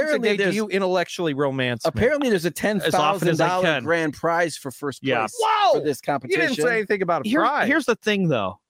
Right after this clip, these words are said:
Speaker 3: As much as I hate snakes, it kinda bums me out of the fact that, like, the snakes that aren't, like, bothering anyone are just being massacred.
Speaker 1: It says here that,
Speaker 3: I
Speaker 1: uh,
Speaker 3: feel like
Speaker 2: Yeah.
Speaker 3: the snake the snake should,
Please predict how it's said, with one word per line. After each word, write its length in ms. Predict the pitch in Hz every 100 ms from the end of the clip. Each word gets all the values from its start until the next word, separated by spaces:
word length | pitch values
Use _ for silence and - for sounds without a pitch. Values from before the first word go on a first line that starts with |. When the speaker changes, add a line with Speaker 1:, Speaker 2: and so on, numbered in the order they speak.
| _ _ _ _
Speaker 3:
As 180 | 160 170
much 220 | 226 262
as 100 | 311
I 120 | 254 185
hate 260 | 180 185
snakes, 400 | - 156 151 175
it 60 | 170
kinda 260 | - 214 202
bums 400 | 127 156 165 156
me 180 | 147 131
out 180 | 143
of 40 | 143
the 60 | 131
fact 360 | - 135 -
that, 160 | 143 131
like, 200 | 127 127
the 80 | -
snakes 400 | - - 131 131
that 140 | 139 123
aren't, 260 | 123 131 -
like, 220 | 123 120 -
bothering 440 | 113 120 135 135
anyone 400 | 139 139 143 147
are 100 | 135
just 280 | 117 135 - -
being 240 | 135 120
massacred. 600 | 110 104 - 131 - 135 131 _ _ _ _ _ _ _ _ _ -
Speaker 1:
It 140 | 139
says 320 | - 254 269
here 340 | - 185 175 156
that, 300 | 135 131 127 - -
Speaker 3:
I 140 | 135
Speaker 1:
uh, 20 |
Speaker 3:
feel 160 | 170 226
like 120 | 254
Speaker 2:
Yeah. 60 | 135
Speaker 3:
the 80 | 190
snake 520 | - 180 185 170 - _ _ _
the 60 | 170
snake 400 | - 170 208 220
should, 340 | - 202 185